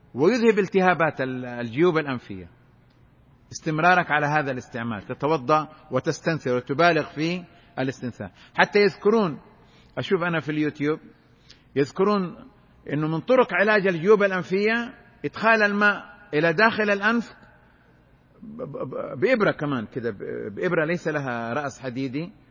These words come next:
يدخل إلى داخل وي-، ويخرج من الجهة الأخرى.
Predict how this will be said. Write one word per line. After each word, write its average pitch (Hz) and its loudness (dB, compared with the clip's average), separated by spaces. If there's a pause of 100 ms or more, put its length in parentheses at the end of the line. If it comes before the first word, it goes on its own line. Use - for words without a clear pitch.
(280)
يدخل 143 -2
إلى 156 0
داخل 190 -2
وي-، 170 -2
ويخرج 143 0
من 120 -4
الجهة 139 -2
الأخرى. - -14